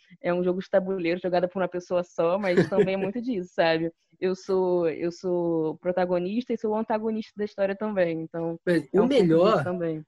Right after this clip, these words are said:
Speaker 2: de você jogar esses jogos sozinho é que você sempre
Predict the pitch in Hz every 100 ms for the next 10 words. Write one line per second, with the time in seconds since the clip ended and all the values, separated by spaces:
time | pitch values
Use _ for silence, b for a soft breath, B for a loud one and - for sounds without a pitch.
0 | - 147 165 170 - 165 160 147 170 139
1 | 160 160 143 139 156 139 147 123 117 160
2 | 196 127 - _ _ 180 202 220 208 240
3 | - - 208 277 - 320 330